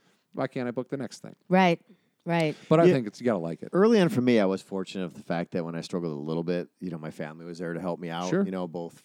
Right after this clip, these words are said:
Speaker 3: you know, mentally and, you know, financially, not a lot, but enough to just get me going.
Speaker 1: Sure.
Speaker 3: But I think the big change for me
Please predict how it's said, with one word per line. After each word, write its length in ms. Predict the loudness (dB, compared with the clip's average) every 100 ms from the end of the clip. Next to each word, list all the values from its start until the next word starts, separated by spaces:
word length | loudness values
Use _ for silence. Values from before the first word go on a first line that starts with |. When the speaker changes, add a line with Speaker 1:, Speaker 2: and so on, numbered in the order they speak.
| _
Speaker 3:
you 100 | -14
know, 280 | -12 -14 -16
mentally 520 | -12 -10 -10 -10 -10 -10
and, 160 | -12
you 80 | -12
know, 100 | -12
financially, 600 | -10 -10 -8 -8 -4 -4 -4
not 200 | -6 -4
a 20 |
lot, 300 | -4 -6 -6
but 100 | -6
enough 300 | -4 -6 -6
to 80 | -8
just 180 | -6
get 140 | -4 -6
me 80 | -4
going. 400 | -4 -2 -4 -6
Speaker 1:
Sure. 300 | -4 0 0 -4 _ _
Speaker 3:
But 220 | -4 -4 -2
I 140 | -2
think 220 | 2 0
the 40 | 0
big 140 | -6
change 320 | -4 -4 -4
for 140 | -6 -6
me 400 | -2 -2 -4